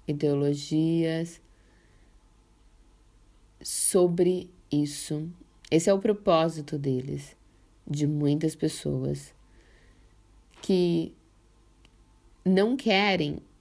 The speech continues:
que as pessoas aprendam sobre as obras de Deus do passado, porque eles querem remoldar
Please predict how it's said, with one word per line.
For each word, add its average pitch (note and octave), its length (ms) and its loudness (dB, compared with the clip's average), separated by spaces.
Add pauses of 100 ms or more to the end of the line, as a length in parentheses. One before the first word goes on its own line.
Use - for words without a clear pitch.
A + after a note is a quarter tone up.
(260)
que - 80 -4
as D#3+ 120 0
pessoas D3+ 760 -2 (3000)
aprendam G3 600 4
sobre D3 320 2
as C#3+ 240 0 (240)
obras E3+ 580 4
de E3 100 -4
Deus C#3 360 0
do C#3 120 -10
passado, C3+ 640 -6 (180)
porque F#3 180 0
eles F3 160 4
querem D3 260 0
remoldar C#3+ 1400 -2